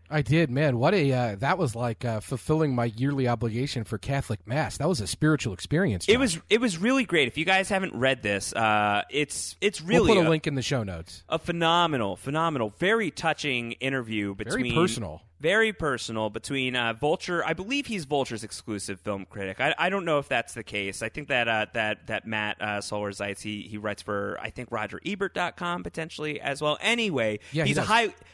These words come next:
Speaker 2: highly gar-, highly regarded critic, T V critic, uh, who, who had, um, who, who wrote a really personal story about a year or so ago, uh, about the death of his wife and what he went through and all of these, um, really turbulent emotions.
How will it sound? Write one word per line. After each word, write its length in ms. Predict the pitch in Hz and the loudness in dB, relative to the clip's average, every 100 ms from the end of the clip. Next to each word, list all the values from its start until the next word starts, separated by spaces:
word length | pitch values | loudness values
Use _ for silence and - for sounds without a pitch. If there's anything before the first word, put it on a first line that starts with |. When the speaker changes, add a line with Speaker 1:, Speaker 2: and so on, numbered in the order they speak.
| - | 0
Speaker 2:
highly 300 | 233 247 220 | 2 4 2
gar-, 220 | 180 180 - | 4 2 2
highly 340 | - 208 202 | 0 2 2
regarded 380 | 190 156 151 131 | 0 0 0 -2
critic, 400 | - 156 147 - | -2 0 0 -4
T 180 | - 151 | -4 -4
V 120 | 139 | -4
critic, 440 | - 147 135 131 - - - | -4 -2 0 -2 -6 -20 -10
uh, 460 | - 120 117 113 110 - | 0 4 6 4 2 -2
who, 500 | 139 151 135 127 120 127 | 0 2 4 2 -2 -2
who 240 | 143 135 | 2 2
had, 420 | 131 143 135 131 127 | 2 2 2 4 2
um, 300 | 117 113 - | 2 0 -4
who, 160 | 147 175 170 | 0 2 2
who 80 | 180 | 2
wrote 180 | 196 | 2
a 20 | 202 | 4
really 200 | 202 180 | 0 0
personal 360 | - 175 170 | -2 -2 -2
story 240 | 151 156 147 | -2 0 0
about 160 | 131 | 0
a 40 | 123 | -2
year 320 | 120 143 156 | -4 -2 0
or 80 | 123 | -2
so 300 | - 101 98 | -2 -4 -4
ago, 440 | 92 92 95 104 - - - | -6 -6 -4 -6 -10 -18 -2
uh, 280 | 107 107 104 | 4 4 4
about 320 | 120 117 117 | 2 2 2
the 80 | 117 | 0
death 280 | 113 120 - | 0 0 0
of 80 | 123 | -4
his 180 | 110 104 | -4 -2
wife 400 | 110 120 101 - | 2 2 0 -6
and 180 | 98 | -4
what 160 | 101 - | -4 -6
he 100 | 104 | -6
went 280 | 92 117 - | -2 -2 -2
through 360 | - 107 104 101 | -2 2 2 0
and 180 | 98 - - - | -4 -10 -16 -16
all 260 | - 135 143 | 2 6 6
of 80 | 127 | 6
these, 320 | 113 104 104 | 2 2 2
um, 300 | 107 101 104 - | 2 2 -2 -6
really 460 | 127 143 147 107 | 2 4 6 4
turbulent 680 | 95 - 139 147 127 110 98 | 2 -2 2 2 4 2 0
emotions. 760 | 104 107 127 135 101 95 92 | 0 4 4 4 0 -2 -6